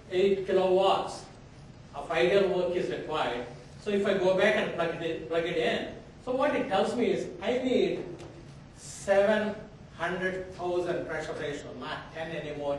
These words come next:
in a liquefier to do the same delta S as, uh, to do a liquefier.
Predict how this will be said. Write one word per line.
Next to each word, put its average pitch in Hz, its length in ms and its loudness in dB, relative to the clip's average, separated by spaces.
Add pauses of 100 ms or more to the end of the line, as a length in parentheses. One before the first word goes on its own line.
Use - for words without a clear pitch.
in 127 100 -10
a - 20 -8
liquefier 123 560 -8 (520)
to 135 340 -6
do 143 240 -6
the 127 160 -6 (240)
same 151 480 2 (340)
delta 135 300 -4
S 127 440 -6 (1000)
as, 131 460 -4 (760)
uh, - 100 -16 (400)
to 170 140 -4
do 165 100 0
a 160 100 4
liquefier. - 480 -4